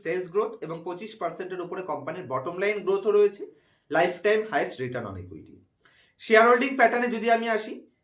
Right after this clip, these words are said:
রি-, আহ, প্রমোটারের কাছে তিরিশ পার্সেন্ট স্টেক রয়েছে, রিটেলের কাছে সতেরো পার্সেন্ট, ডিআইআই কন্টিনিউ স্টেক তাদের ইনক্রিজ করেছে, আর লেটেস্ট কোয়ার্টারেই কোম্পানি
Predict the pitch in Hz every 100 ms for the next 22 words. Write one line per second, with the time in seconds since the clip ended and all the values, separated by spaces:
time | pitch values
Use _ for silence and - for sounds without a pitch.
0 | - 165 214 165 165 160 202 214 233 240
1 | 226 240 220 - - 208 226 240 233 233
2 | 226 226 214 233 220 285 - - _ -
3 | 156 220 247 247 240 247 247 156 202 220
4 | 226 220 240 - - _ _ 123 160 233
5 | 247 247 247 - 170 170 208 214 233 -
6 | 208 208 202 202 180 156 214 220 - 214
7 | 208 247 - 151 202 190 208 240 285 -
8 | 214 208 214 220 262 - - 165